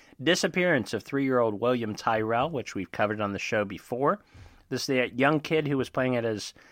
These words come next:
at the home of his foster grandmother's house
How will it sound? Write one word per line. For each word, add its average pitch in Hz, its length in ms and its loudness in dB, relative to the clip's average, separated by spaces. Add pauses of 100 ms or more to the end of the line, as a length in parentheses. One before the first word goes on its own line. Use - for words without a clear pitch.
(240)
at - 120 -6
the 110 80 0
home 180 320 0
of 139 100 -2
his 117 160 -4
foster 143 420 -2
grandmother's 120 920 0
house - 560 -12